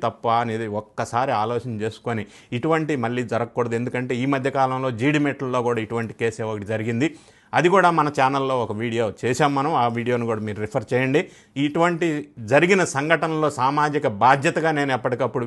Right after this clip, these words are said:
వీడియోస్ సబ్జెక్ట్ వైజ్ తెలియజేసే ప్రయత్నం నా మోరల్ రెస్పాన్సిబిలిటీగా భావించి చేస్తున్నాను. ఏదేమైనా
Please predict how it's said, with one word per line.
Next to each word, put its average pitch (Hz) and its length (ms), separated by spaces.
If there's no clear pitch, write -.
వీడియోస్ 120 320
సబ్జెక్ట్ 127 400
వైజ్ 117 300
తెలియజేసే 113 520
ప్రయత్నం 123 420
నా 107 160
మోరల్ 123 360
రెస్పాన్సిబిలిటీగా 127 1040
భావించి 113 440
చేస్తున్నాను. 117 460
ఏదేమైనా 180 580